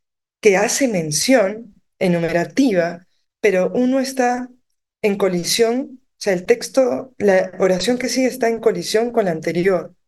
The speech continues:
¿no? Y eso crea un efecto de piedra lanzada sobre el cuerpo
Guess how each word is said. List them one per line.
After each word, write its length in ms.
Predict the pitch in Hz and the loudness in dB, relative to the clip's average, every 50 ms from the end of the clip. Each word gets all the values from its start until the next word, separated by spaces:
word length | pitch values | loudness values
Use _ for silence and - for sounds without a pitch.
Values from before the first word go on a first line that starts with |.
| _ _ | _ _
¿no? 220 | 180 185 - 247 - - - - - - - _ | -4 -4 -4 -4 -8 -14 -18 -18 -18 -18 -16 _
Y 120 | - 220 247 | 0 2 2
eso 220 | 240 247 262 247 | 2 2 0 0
crea 420 | - 254 240 240 254 254 254 247 - - - _ _ _ _ _ _ - | 2 2 2 2 2 0 -2 -4 -8 -14 -20 _ _ _ _ _ _ -2
un 120 | 220 233 | 0 0
efecto 460 | 233 220 233 - 262 254 254 - 262 | 0 0 0 0 0 2 4 4 4
de 140 | 240 - - | 4 2 0
piedra 400 | - - 214 214 208 220 226 214 | 0 2 4 4 4 4 2 0
lanzada 500 | 202 175 170 175 180 - 208 196 175 170 | 0 0 -2 -4 -2 -2 0 0 0 -2
sobre 260 | - 180 170 156 156 | -2 -4 -4 -4 -4
el 60 | 156 | -2
cuerpo 340 | 156 - 151 147 139 - - | 0 0 0 0 -2 -8 -14